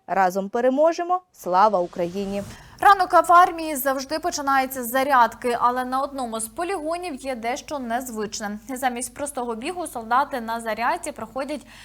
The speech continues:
Speaker 2: психологічну смугу перешкод. Це чотиристометрова дистанція з відпрацюванням тактики, пострілами та вибухами. Інструктор супроводжує відділення весь шлях, підганяє, контролює, а коли треба, допомагає.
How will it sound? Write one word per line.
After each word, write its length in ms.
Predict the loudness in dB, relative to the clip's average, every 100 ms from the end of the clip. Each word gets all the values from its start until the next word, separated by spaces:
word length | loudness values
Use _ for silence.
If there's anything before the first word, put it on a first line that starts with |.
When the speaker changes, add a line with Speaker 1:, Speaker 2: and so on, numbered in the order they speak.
| -16
Speaker 2:
психологічну 920 | -6 -4 -2 -2 -2 -4 -8 -8 -10
смугу 440 | -12 -10 -8 -8 -4
перешкод. 600 | -2 -2 -4 -6 -6 -6
Це 200 | -6 -6
чотиристометрова 1080 | -6 -10 -10 -8 -8 -8 -8 -6 -4 -2 -4
дистанція 600 | -6 -6 -4 -4 -4 -8
з 80 | -8
відпрацюванням 800 | -12 -12 -12 -8 -4 -4 -4 -2
тактики, 540 | 0 0 -2 -4 -4 -4
пострілами 600 | -6 -8 -6 -6 -4 -4 -6 -6 0
та 120 | 0
вибухами. 760 | 0 -6 -6 -8 -8 -6 -6 -10 -16 -18 -12
Інструктор 640 | -10 -6 -6 -6 -6 -8 -6
супроводжує 840 | -6 -2 -2 -2 -4 -6 -6 -6
відділення 600 | -8 -8 -6 -6 -6 -6
весь 300 | -6 -8 -4
шлях, 320 | 0 0 0
підганяє, 600 | -10 -8 -6 0 0 0
контролює, 720 | -4 -10 -8 -8 -8 -4 -4 -2
а 200 | 0 0 -2 -8
коли 220 | -8 -8
треба, 340 | -6 -4 -4 -6
допомагає. 840 | -6 -8 -8 -4 -2 2 0 0